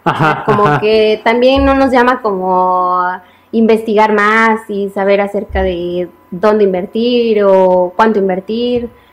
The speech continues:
Speaker 2: Entonces es como ese tema de que también estamos como un poco cerrados en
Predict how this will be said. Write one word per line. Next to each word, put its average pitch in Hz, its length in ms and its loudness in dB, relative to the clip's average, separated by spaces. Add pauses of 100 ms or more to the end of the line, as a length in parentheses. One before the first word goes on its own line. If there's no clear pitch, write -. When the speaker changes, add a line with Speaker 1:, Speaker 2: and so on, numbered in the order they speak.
(220)
Speaker 2:
Entonces 233 480 -4
es 240 140 -4
como 240 240 0
ese 233 180 -2
tema 233 300 -2
de 208 160 -2
que 190 200 -6
también 196 340 0
estamos 220 340 -4
como 202 200 -6
un 196 80 -8
poco 220 260 -6
cerrados 196 500 -4
en 185 420 -6